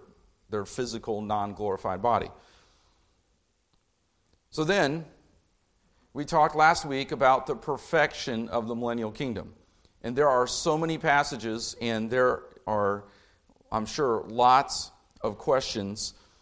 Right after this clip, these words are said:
that come up as a result of all of these various passages, and our minds go every which direction, trying to imagine what the millennial kingdom will be like. And we have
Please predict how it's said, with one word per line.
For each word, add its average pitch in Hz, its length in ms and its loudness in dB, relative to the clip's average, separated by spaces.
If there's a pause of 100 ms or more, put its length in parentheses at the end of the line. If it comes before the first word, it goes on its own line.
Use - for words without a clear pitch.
(320)
that 104 560 0 (460)
come 131 220 0
up 120 340 4
as 110 180 -4
a 113 60 -4
result 113 480 0
of 95 340 0
all 117 260 2
of 117 80 -4
these 113 240 -6
various 113 320 -2
passages, 107 760 -4
and 104 280 -6 (380)
our 117 160 2
minds 120 680 0 (400)
go 117 260 6
every 120 200 2
which 117 260 -2
direction, 110 640 0 (380)
trying 120 300 -2
to 127 120 -4
imagine 117 580 0
what 120 220 2
the 127 60 -4
millennial 117 340 -2
kingdom 117 360 -6
will 104 80 -6
be 101 180 -6
like. 113 420 4
And 110 160 -6
we 135 200 -4
have 117 420 2